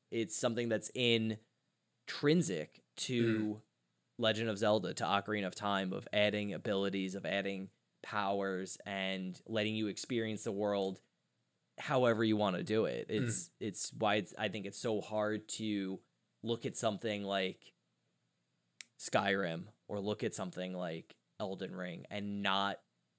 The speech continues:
Speaker 1: and having played this, not see so clearly the tracks that, that Miyamoto and Aonuma and the team at Nintendo really laid down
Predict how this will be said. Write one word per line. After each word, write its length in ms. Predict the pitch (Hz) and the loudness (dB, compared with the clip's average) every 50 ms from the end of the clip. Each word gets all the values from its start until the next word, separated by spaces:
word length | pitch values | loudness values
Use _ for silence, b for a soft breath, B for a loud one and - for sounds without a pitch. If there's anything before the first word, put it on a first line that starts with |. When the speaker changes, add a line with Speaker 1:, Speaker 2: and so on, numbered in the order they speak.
| _ | _
Speaker 1:
and 160 | - 123 120 - | 0 0 0 4
having 340 | - 127 123 123 127 113 | 6 6 6 6 6 0
played 260 | - 120 113 113 120 131 | 0 2 2 2 4 4
this, 220 | 143 135 139 - | 4 2 2 -4
not 460 | 110 117 123 120 110 113 117 117 - - - | -6 -6 -4 -2 -2 -2 -2 -2 -4 -6 -6
see 440 | - - - - 147 139 123 113 110 | -4 -2 0 2 2 0 0 0 -2
so 480 | - - - - - 135 127 120 117 | -4 -4 -4 -2 0 2 2 2 2
clearly 760 | 113 - - 127 123 117 117 120 113 101 92 92 92 92 - - | 0 -2 0 2 4 6 6 6 4 4 2 0 0 -2 -4 -4
the 100 | 107 98 | -4 -4
tracks 420 | - - - 107 104 104 - - | -2 2 4 6 6 6 4 2
that, 280 | - 107 98 95 92 - _ _ - | -2 0 0 0 -2 -4 _ _ -6
that 360 | 85 110 98 92 92 - - 117 | -2 0 0 2 0 -2 -4 -2
Miyamoto 760 | 117 117 113 110 107 107 107 107 104 101 101 101 101 98 95 - | 0 2 2 2 4 2 2 2 2 2 0 0 0 0 -2 -2
and 360 | - 101 101 98 98 95 95 - - | 0 0 0 2 0 -2 -4 -4 -2
Aonuma 640 | 110 113 110 107 107 107 104 104 104 101 101 95 92 | -2 -2 -2 -2 -2 -2 -2 -2 -2 -2 -2 -2 -2
and 100 | 101 98 | -4 -6
the 60 | 95 | -6
team 240 | - - 113 107 98 | -6 -6 -4 -4 -4
at 100 | 85 - | -4 -6
Nintendo 500 | 92 98 87 - 110 107 104 98 98 95 | -8 -8 -6 -4 -2 0 0 -2 0 0
really 240 | 110 113 113 107 101 | 0 0 0 0 -2
laid 360 | 98 101 104 104 104 98 95 | -2 0 0 0 0 0 -2
down 500 | 90 - 101 104 110 104 80 76 87 | -2 -2 0 0 0 -2 -2 -4 -8